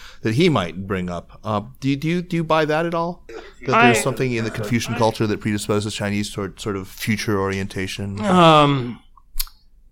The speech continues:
Speaker 2: yes and no. I mean, I, I think, uh, you know, Jeremy was just hinting at that. Um, I think it's a generational issue. I think, um, certainly the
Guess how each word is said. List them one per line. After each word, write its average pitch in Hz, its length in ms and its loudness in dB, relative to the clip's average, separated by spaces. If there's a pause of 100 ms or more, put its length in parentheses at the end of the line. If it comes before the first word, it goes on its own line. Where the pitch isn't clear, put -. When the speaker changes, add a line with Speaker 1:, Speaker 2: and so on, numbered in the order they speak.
(520)
Speaker 2:
yes 226 300 4
and 143 140 4
no. 113 260 2
I 123 80 2
mean, 135 320 4
I, 160 200 -2
I - 20 0
think, 165 500 2
uh, 120 480 2 (100)
you 151 80 -6
know, 127 120 -2
Jeremy 127 420 2
was 107 300 -6
just - 260 -10
hinting 120 260 -4
at 101 120 -10
that. 104 420 -8
Um, 110 540 -8 (180)
I 156 80 -4
think 190 140 -2
it's 127 100 -4
a 120 40 -2
generational 107 840 -4
issue. 113 340 -8
I 110 100 -6
think, 120 500 -4
um, 110 560 -6 (500)
certainly 143 680 2
the 120 540 0